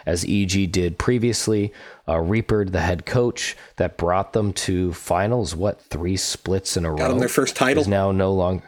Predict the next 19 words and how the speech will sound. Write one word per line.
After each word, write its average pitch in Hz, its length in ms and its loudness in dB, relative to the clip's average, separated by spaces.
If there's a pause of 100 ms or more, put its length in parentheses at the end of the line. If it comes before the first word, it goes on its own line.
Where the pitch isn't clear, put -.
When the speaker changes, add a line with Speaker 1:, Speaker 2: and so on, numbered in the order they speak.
(400)
Speaker 1:
and 98 240 2
got 104 160 2
their 110 100 2
first 107 300 0
title, 113 320 2
is 90 220 -2
no 92 120 2
longer 92 280 0
with 90 140 -2
the 95 60 2
organization. 90 760 0 (300)
Papa 107 300 2
Smithy 101 400 0
left 92 460 0
a - 40 -8
few 95 280 -2
days 87 320 0
before 104 460 -2
him, 95 260 0